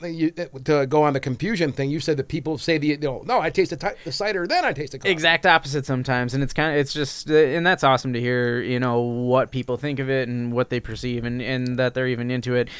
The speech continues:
Speaker 2: That coffee is, uh, from Ethiopia. It's, uh, Ethiopia Limu coffee. We get it roasted, uh, not far, literally, like, three doors down from where Jeff used to live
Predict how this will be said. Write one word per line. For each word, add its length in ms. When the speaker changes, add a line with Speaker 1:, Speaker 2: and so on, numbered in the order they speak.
Speaker 2:
That 160
coffee 440
is, 220
uh, 220
from 260
Ethiopia. 680
It's, 220
uh, 340
Ethiopia 500
Limu 480
coffee. 380
We 100
get 120
it 80
roasted, 580
uh, 420
not 260
far, 360
literally, 380
like, 260
three 300
doors 260
down 220
from 160
where 100
Jeff 240
used 160
to 80
live 500